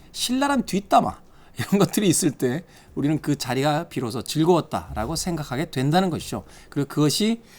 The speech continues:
인간관계를 강화시키며 서로 간의 유대감을 만들어낸다라고 이제 작가는 이야기하고 있는데요.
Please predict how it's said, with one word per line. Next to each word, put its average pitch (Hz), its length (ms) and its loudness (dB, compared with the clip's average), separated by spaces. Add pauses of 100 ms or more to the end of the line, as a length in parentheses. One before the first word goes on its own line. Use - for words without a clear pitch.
(300)
인간관계를 190 640 6
강화시키며 147 1040 -2
서로 - 200 -4
간의 135 220 0
유대감을 156 520 2
만들어낸다라고 131 1080 -2
이제 120 100 -6
작가는 147 540 0
이야기하고 120 460 -6
있는데요. 120 400 0